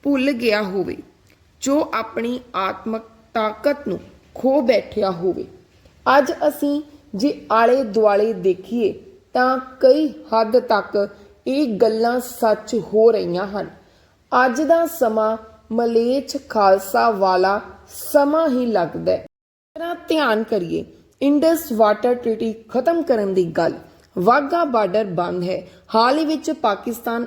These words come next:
ਉੱਤੇ ਦੋਸ਼ ਲੱਗਣਾ, ਸਰਹੱਦਾਂ ਦੇ ਉੱਤੇ ਪੂਰਾ ਤਣਾਅ ਬਣਿਆ ਹੋਇਆ ਹੈ। ਇਹ ਸਭ ਕੁਝ ਇੱਕ ਵੱਡੀ ਘਟਨਾ ਵੱਲ ਇਸ਼ਾਰਾ ਕਰ ਰਹੇ ਹਨ। ਜਦੋਂ ਦੋ ਐਟਮੀ ਤਾਕਤਾਂ ਆਮਣੇ ਸਾਹਮਣੇ ਆਉਂਦੀਆਂ ਹਨ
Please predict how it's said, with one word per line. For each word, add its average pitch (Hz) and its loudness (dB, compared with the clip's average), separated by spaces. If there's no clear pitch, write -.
ਉੱਤੇ 220 0
ਦੋਸ਼ 220 4
ਲੱਗਣਾ, 170 -2
ਸਰਹੱਦਾਂ 240 0
ਦੇ 302 0
ਉੱਤੇ 240 -4
ਪੂਰਾ 302 2
ਤਣਾਅ 202 0
ਬਣਿਆ 190 -2
ਹੋਇਆ 170 0
ਹੈ। 175 -10
ਇਹ 302 4
ਸਭ 220 0
ਕੁਝ 226 -2
ਇੱਕ 226 0
ਵੱਡੀ 202 0
ਘਟਨਾ 214 -2
ਵੱਲ 196 0
ਇਸ਼ਾਰਾ 247 2
ਕਰ 226 -2
ਰਹੇ 180 -2
ਹਨ। 180 -8
ਜਦੋਂ 240 2
ਦੋ 208 2
ਐਟਮੀ 202 -2
ਤਾਕਤਾਂ 175 -6
ਆਮਣੇ 330 0
ਸਾਹਮਣੇ 247 0
ਆਉਂਦੀਆਂ 208 0
ਹਨ 185 -6